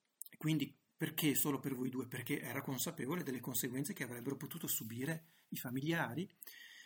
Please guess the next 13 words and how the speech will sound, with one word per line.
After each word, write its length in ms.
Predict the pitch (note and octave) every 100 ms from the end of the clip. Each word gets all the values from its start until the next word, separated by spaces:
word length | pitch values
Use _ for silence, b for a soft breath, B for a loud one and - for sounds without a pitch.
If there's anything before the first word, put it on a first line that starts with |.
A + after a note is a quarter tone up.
| B -
"E 140 | F3
faccio, 480 | - G#3+ E3 - D3+
credetemelo, 720 | G#3+ G#3+ D#3+ D3+ F3+ F#3+ G#3
il 140 | E3
più 120 | D#3+ F3
grande 320 | F#3 G3 C#3
sacrificio 580 | C#3+ C#3+ F3+ D3 D3 D#3
che 140 | D3
abbia 220 | C3+ C3+
mai 160 | C#3+ F#3+
sofferto. 640 | B3+ - C#3 A#2 A#2 D#3+
Evviva 400 | - D#3 C#3+ C3+
l'Italia." 580 | B2+ C3+ - - - -